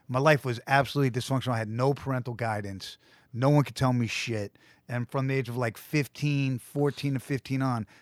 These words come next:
I, I literally had no parental guidance. And, um, yeah, my, my family life was fucked up. It was like that. My mom, God bless, got it together later on in life, but she, she lost a solid ten years of her life to,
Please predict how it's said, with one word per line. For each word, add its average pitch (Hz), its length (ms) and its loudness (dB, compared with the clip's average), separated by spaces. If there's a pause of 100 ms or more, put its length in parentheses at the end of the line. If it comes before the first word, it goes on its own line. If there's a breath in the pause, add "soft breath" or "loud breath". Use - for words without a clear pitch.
(100)
I, 117 240 -6
I 123 40 0
literally 131 440 2
had 110 160 -4
no 117 200 0
parental 107 380 -6
guidance. 92 480 -10 (320 soft breath)
And, 117 240 -4
um, 98 380 -6 (480)
yeah, 135 160 0
my, 143 260 2
my 156 160 2
family 156 380 2
life 127 200 0
was 98 120 -8
fucked - 360 -6
up. 87 200 -14 (120)
It 127 60 -12
was 120 160 -8
like 113 280 -6
that. 120 220 -4
My 120 140 0
mom, 139 340 2 (600 soft breath)
God 135 220 4
bless, 135 200 2
got 131 200 -2
it 117 60 -10
together 120 280 -2
later 120 260 -2
on 113 160 -2
in 110 120 -6
life, 113 260 -4
but 104 100 -12
she, 131 220 -8
she 135 240 -8
lost 123 380 -4
a 123 40 -10
solid 110 380 -2
ten 110 220 -4
years 107 180 -4
of 95 80 -12
her 101 60 -10
life 101 240 -10
to, 98 260 -10